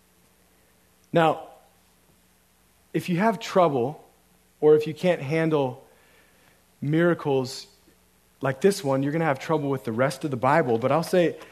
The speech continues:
you're gonna have trouble really understanding your own everyday existence, any less the, the parts of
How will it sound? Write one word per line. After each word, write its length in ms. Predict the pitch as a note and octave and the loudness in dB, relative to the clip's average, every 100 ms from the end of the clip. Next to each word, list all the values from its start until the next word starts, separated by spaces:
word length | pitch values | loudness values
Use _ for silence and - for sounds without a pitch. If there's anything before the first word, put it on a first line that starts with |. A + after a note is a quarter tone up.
| - - | -18 -2
you're 140 | G3 | 2
gonna 140 | C#4 A#3+ | 4 6
have 260 | G#3+ E3+ | 4 4
trouble 540 | - G#3 G#3 F3+ C3+ - _ _ _ _ _ _ _ _ _ _ | -2 0 2 2 -2 -14 _ _ _ _ _ _ _ _ _ _
really 260 | E3+ C4+ G#3 | 2 2 4
understanding 640 | G3 F#3+ - G3+ B3 G#3 | 2 0 2 4 6 4
your 180 | F3 D#3+ | 2 0
own 260 | F3+ G#3+ G3+ | 0 2 4
everyday 440 | F#3 F#3+ F3 F#3 D3 | 2 2 2 2 0
existence, 920 | A#2+ B3 - A#2+ F2+ - - - - - _ - - - | -2 -2 -2 -4 -6 -10 -14 -14 -18 -20 _ -20 -10 4
any 200 | A#3+ C#4+ | 6 8
less 300 | B3 A#3+ A#3+ | 6 4 2
the, 160 | G#3+ - | 2 2
the 80 | F#3 | -2
parts 440 | - A#3 C4+ - | 2 4 4 4
of 160 | A3+ | 2